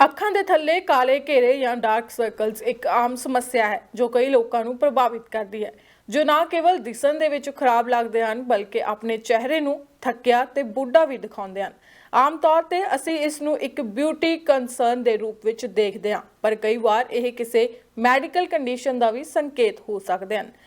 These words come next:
ਆਓ ਜਾਣਦੇ ਹਾਂ ਕਿ ਡਾਰਕ ਸਰਕਲਸ ਕਿਉਂ ਹੁੰਦੇ ਹਨ ਤੇ ਇਹਨਾਂ ਨੂੰ ਕਿਵੇਂ ਠੀਕ ਕਰ ਸਕਦੇ ਹਾਂ। ਸਭ ਤੋਂ ਪਹਿਲਾਂ ਪੂਰੀ ਨੀਂਦ ਨਾ ਲੈਣ ਨਾਲ ਅੱਖਾਂ ਦੇ ਆਸ-ਪਾਸ ਦੀ ਚਮੜੀ ਪਤਲੀ ਹੋ ਜਾਂਦੀ ਹੈ ਤੇ ਬਲੱਡ ਵੈਸਲਸ ਜ਼ਿਆਦਾ ਦਿਖਾਈ ਦੇਣ ਲੱਗ ਜਾਂਦੇ ਹਨ,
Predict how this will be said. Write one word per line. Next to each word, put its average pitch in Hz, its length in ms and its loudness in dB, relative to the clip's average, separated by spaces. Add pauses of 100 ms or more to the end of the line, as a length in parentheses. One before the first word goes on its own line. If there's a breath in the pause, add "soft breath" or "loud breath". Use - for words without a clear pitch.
(280 soft breath)
ਆਓ 214 220 2
ਜਾਣਦੇ 226 420 0
ਹਾਂ 330 260 0
ਕਿ 285 80 -2
ਡਾਰਕ 214 320 2
ਸਰਕਲਸ 226 500 -2
ਕਿਉਂ 220 300 0
ਹੁੰਦੇ 320 280 2
ਹਨ 349 160 -2
ਤੇ 349 120 -2
ਇਹਨਾਂ 233 220 0
ਨੂੰ 214 120 -8
ਕਿਵੇਂ 254 340 -4
ਠੀਕ 202 260 -16
ਕਰ 190 140 -2
ਸਕਦੇ 190 420 -8
ਹਾਂ। - 80 -8 (600 loud breath)
ਸਭ 294 240 6
ਤੋਂ 349 160 2
ਪਹਿਲਾਂ 294 360 2
ਪੂਰੀ 285 400 -2
ਨੀਂਦ 247 380 -2
ਨਾ 214 320 0
ਲੈਣ 277 280 0
ਨਾਲ 254 280 0 (120)
ਅੱਖਾਂ 240 280 -2
ਦੇ 233 200 0
ਆਸ-ਪਾਸ 254 540 2
ਦੀ 247 160 -8
ਚਮੜੀ 226 400 -4
ਪਤਲੀ 247 460 -4
ਹੋ 254 200 0
ਜਾਂਦੀ 247 400 0
ਹੈ 269 100 0 (360 loud breath)
ਤੇ 285 80 8
ਬਲੱਡ 302 360 4
ਵੈਸਲਸ 269 640 0
ਜ਼ਿਆਦਾ 220 460 0
ਦਿਖਾਈ 226 520 -4 (180)
ਦੇਣ 220 340 2
ਲੱਗ 196 140 -2
ਜਾਂਦੇ 196 380 -6
ਹਨ, 233 160 -12